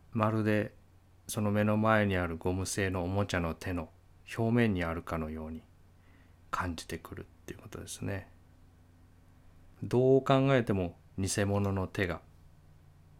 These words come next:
目の前にあって、それが偽物だと知っているんだけれども、そこに触れることが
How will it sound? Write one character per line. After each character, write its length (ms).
目 120
の 100
前 240
に 160
あ 100
っ 80
て、 260
そ 140
れ 80
が 100
偽 220
物 260
だ 140
と 180
知 160
っ 20
て 200
い 60
る 140
ん 120
だ 120
け 120
れ 140
ど 120
も、 320
そ 160
こ 140
に 80
触 200
れ 140
る 180
こ 120
と 160
が 220